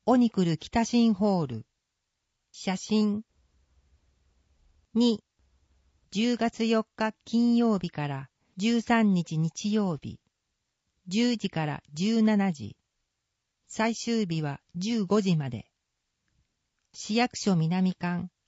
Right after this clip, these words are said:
八階から十階。日本画、洋画、版画、彫刻立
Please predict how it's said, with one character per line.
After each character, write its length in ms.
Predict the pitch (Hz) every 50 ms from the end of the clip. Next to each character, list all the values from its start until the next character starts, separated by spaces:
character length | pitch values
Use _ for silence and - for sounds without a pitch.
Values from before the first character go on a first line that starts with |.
| _ _
八 280 | - - 190 - - 226
階 260 | - 220 220 220 220
か 160 | - - 208
ら 140 | 208 208 202
十 160 | 170 - 185 - _ _ _ _
階。 320 | - 202 202 190 190 - _ _ _ _ _ _ _ _ _ _ _ _ _ _ _ _ _ _ _ _ _ _ _ _ _ _
日 120 | 190 196 190
本 320 | 202 233 233 226 226 220
画、 200 | 220 214 214 - - _ _ _ _ _ _ _
洋 320 | 170 180 208 220 220 214
画、 240 | 214 214 214 208 - _ _ _ _ _ _ _
版 380 | - - 208 220 220 214 214
画、 220 | 208 208 208 208 - _ _ _ _ _ _ _ _
彫 280 | - - 226 226 233 226
刻 340 | - 233 220 - 220 220 180
立 180 | 180 175 -